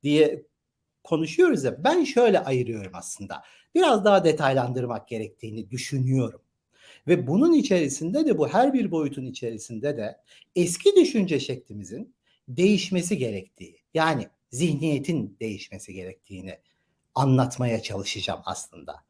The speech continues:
Şimdi ben aslında bu dönüşümü, bu zihniyet değişimini bağlayacağımız dönüşümü beş boyutta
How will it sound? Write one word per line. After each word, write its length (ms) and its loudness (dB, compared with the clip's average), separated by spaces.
Şimdi 420 4
ben 160 6
aslında 500 0
bu 180 0
dönüşümü, 800 2
bu 100 -2
zihniyet 560 4
değişimini 640 0
bağlayacağımız 760 4
dönüşümü 500 0
beş 400 4
boyutta 640 2